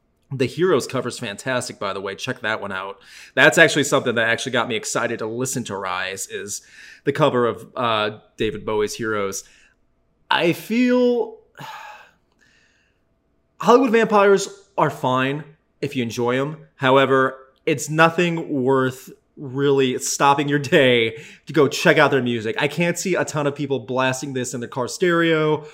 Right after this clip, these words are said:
or at home. Maybe I'm wrong. Maybe there are totally people for that. It's still, um, it's mixed reviews, but again, they're skewing towards the positive. I have not seen anyone just obliterate this.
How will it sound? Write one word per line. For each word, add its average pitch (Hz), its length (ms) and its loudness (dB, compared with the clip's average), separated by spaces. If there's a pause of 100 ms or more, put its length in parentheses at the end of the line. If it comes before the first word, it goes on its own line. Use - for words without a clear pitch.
(160)
or 120 200 0
at - 80 -6
home. 147 720 -2
Maybe 156 240 2
I'm 254 140 2
wrong. 208 340 4 (400)
Maybe 170 300 2
there 185 100 6
are 127 80 6
totally 185 440 2
people 190 240 -2
for 151 200 0
that. 110 220 2
It's 202 220 4
still, 277 400 0 (540)
um, 165 460 6
it's 180 180 0
mixed 277 220 -2
reviews, 240 320 -2
but 214 100 2
again, 190 260 4
they're 175 100 2
skewing 208 400 0
towards 180 300 0
the 156 100 -2
positive. 147 520 0
I 120 100 0
have 139 120 -2
not 190 220 4
seen 196 180 -4
anyone 156 300 -2
just 139 300 -2
obliterate 139 1120 2
this. - 580 -10